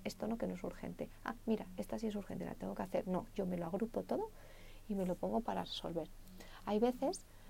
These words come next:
eh, que es también, eh, pues, organizarte las tareas lógicas, ¿no? Si sales un día a hacer una compra y justo al lado está correos y justo al lado está la farmacia,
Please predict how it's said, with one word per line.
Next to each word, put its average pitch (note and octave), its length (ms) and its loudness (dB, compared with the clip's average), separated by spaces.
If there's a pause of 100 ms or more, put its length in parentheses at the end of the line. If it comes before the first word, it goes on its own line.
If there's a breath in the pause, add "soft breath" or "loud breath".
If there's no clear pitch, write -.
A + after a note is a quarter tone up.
(140)
eh, F#3 720 6 (180)
que F3+ 160 10
es F#3 180 4 (500)
también, G#3 600 4
eh, - 600 0 (200)
pues, - 340 0 (200)
organizarte F#3 580 2
las G#3 120 2
tareas G3+ 320 4
lógicas, F#3 520 2
¿no? G#3+ 160 2 (300 loud breath)
Si F#3 140 0
sales F#3 340 2
un G3 140 2
día A3 280 4 (280 loud breath)
a F3+ 80 -2
hacer F3+ 420 6
una F3+ 200 2
compra A3+ 440 4 (220 loud breath)
y G3+ 80 4
justo F#3+ 340 2
al G3 100 2
lado G#3 180 6
está - 260 -6
correos G3 440 6
y F#3+ 80 -2
justo - 280 -4
al F#3 60 2
lado F#3+ 140 2
está E3+ 180 -4
la F3 100 0
farmacia, F#3+ 520 0